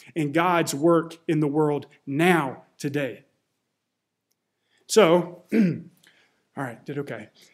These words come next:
What we're gonna do now I wanna show you, like, I just wanna share with you how that popped up in my life this week. Because when you understand the big picture, you can understand the scriptures better.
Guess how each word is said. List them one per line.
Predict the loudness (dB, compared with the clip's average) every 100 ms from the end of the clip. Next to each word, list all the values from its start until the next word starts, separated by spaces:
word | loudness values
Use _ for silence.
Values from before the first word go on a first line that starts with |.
| _ _ 0
What | 4
we're | 8
gonna | 8
do | 8 10
now | 8 8 6 4 -2 -20 _ -6
I | 2
wanna | 4
show | 4 8 8
you, | 8 6 4 2 2
like, | 2 2 -4 -16 -8
I |
just | -2 2
wanna | 2
share | 6 4
with | 4 2
you | 4 4 4 -2 _ -20 _ _ _ -6
how | 4 8 8
that | 8 4
popped | 0 4 4
up | 4
in | 4
my | 4
life | 4 2 0 -2
this | -6 -4
week. | -8 -10 -20 _ _ _ _ _ _ _ _ _ _ _ _ 0
Because | 6 8
when | 8
you | 6
understand | 6 8 8
the |
big | 8 4 4
picture, | 4 4 4
you | 4
can | 6
understand | 6 4 4 4
the | 4
scriptures | 2 2 2 2 0
better. | 4 6 8 6 4